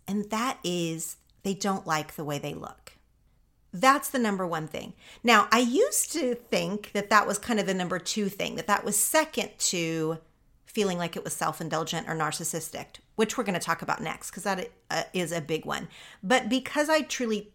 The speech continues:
think that they're just becoming a lot more accepted and mainstream and have been for a couple of years now, now people have moved on to,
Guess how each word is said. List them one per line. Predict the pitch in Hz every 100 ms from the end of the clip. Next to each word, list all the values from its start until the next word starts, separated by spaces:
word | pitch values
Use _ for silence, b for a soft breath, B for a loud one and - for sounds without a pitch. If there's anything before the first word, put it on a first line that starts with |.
| _
think | 190 180
that | 185
they're | 180 165
just | 170 -
becoming | 175 185 170 160
a |
lot | 151 -
more | 160
accepted | - - - - 165
and | 160 156
mainstream | 151 156 - 156 156
and | 156
have | 165 160
been | 170 175 190
for | 175
a | 165
couple | 180 165 156
of | 151
years | 147 151
now, | 185 190 202 B B B -
now | 240 381 320 214 233
people | - 185 185 190 208
have | 185 202 214
moved | 202 214 202
on | 185 160 165 165
to, | - - 196 175 170 170